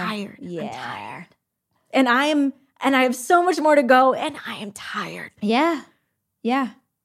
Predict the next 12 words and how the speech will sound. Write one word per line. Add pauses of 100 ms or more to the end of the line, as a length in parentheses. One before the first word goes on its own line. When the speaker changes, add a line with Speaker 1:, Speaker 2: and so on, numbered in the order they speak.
(120)
Speaker 1:
So
what
does
that
mean?
Speaker 2:
So, (180)
okay. (800)
I (280)
fucking (220)
feel
this
thing